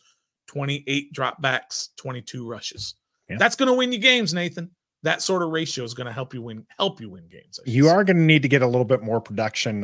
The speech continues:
Speaker 2: on the ground, as those
Speaker 1: Yeah.
Speaker 2: twenty-two rushes ended with seventy-two yards. Brian
Speaker 1: Right.
Speaker 2: Robinson only with thirty-one yards on the day. Surprise of the game to me,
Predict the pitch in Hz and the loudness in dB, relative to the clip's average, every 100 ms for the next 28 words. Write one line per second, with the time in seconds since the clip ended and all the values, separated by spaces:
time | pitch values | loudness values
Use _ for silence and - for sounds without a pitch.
0 | 98 107 110 107 95 95 104 101 107 104 | -6 -2 0 0 -4 -6 -6 -4 -2 -2
1 | 90 98 95 117 123 113 - 110 95 101 | -2 -2 -2 0 -2 -2 -2 0 -2 -4
2 | - 95 - - 104 90 95 90 - - | -4 -4 -6 -6 -6 -4 -6 -6 -6 -4
3 | 107 110 95 - 104 87 78 95 92 80 | -2 -2 -4 -6 -6 -6 -4 -4 -4 -4
4 | 76 82 - - _ _ - 101 104 101 | -8 -8 -10 -12 _ _ -8 -2 0 0
5 | 95 98 104 - 107 98 98 - 104 107 | -2 -2 -2 -4 -2 -2 -2 -2 -2 0
6 | 92 - 113 110 101 95 92 95 98 85 | -2 -2 0 0 0 0 0 -2 -2 -6
7 | 78 101 95 - 107 - _ 131 190 233 | -4 -4 -2 -4 -6 -10 _ 2 2 4
8 | 170 - - 127 131 104 104 110 120 117 | 4 2 -2 2 2 0 -4 0 2 0
9 | 104 - 101 139 135 110 | -2 -4 0 2 2 0